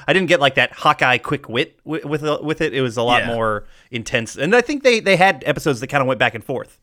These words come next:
Speaker 2: Yeah. Well, I
Speaker 1: Yeah.
Speaker 2: mean, you, you see that with, with some sitcoms and stuff like
Speaker 1: Oh,
Speaker 2: that.
Speaker 1: yeah.
Speaker 2: They'll, they'll, they'll throw in a serious show every now and then.
Speaker 1: Yep.
Speaker 2: Um, so I actually didn't watch it until a few years ago,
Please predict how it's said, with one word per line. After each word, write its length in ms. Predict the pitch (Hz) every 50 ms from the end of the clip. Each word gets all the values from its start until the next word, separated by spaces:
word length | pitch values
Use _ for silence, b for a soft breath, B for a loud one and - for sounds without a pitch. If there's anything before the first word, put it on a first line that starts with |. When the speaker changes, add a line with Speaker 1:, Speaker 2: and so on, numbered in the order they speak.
| _ _
Speaker 2:
Yeah. 240 | - 240 87 76 - B B B B B B B B
Well, 100 | 247 240
I 40 | 202
Speaker 1:
Yeah. 60 | 190
Speaker 2:
mean, 460 | 185 185 185 180 170 170 170 175 180 185
you, 100 | 220 226
you 360 | 208 233 247 285 294 277 240
see 200 | - - 151 123
that 200 | 107 101 104 98
with, 300 | 101 95 - - - -
with 160 | 110 104 98
some 240 | - 113 107 107 107
sitcoms 680 | - - 120 110 - - 117 113 117 117 120 117 117 -
and 120 | 117 113
stuff 160 | - 123 113
like 140 | - 123 113
Speaker 1:
Oh, 20 | 135
Speaker 2:
that. 80 | 139 175
Speaker 1:
yeah. 40 | 175
Speaker 2:
They'll, 160 | 170 190 196
they'll, 240 | 196 190 220 220 208 -
they'll 100 | - 214
throw 240 | - 190 165 147 139
in 60 | 127
a 60 | 117
serious 360 | - - 120 107 104 101 98
show 160 | - - 110 113
every 200 | 110 107 107 107
now 120 | 107 107
and 100 | 104 107
then. 140 | 113 131 - B B B B B B B B
Speaker 1:
Yep. 160 | B 117 110
Speaker 2:
Um, 240 | 110 127 127 127 127 123
so 140 | - 147 131
I 260 | 110 151 202 226 247
actually 320 | - 143 - - - 196
didn't 240 | 139 - 151 156 -
watch 280 | 113 120 135 147 - -
it 120 | 131 -
until 380 | 107 101 - 120 101 110 107 92
a 120 | - 113
few 160 | - - 147 135
years 280 | 127 123 143 147 131
ago, 440 | 135 110 98 101 98 98 98 104 -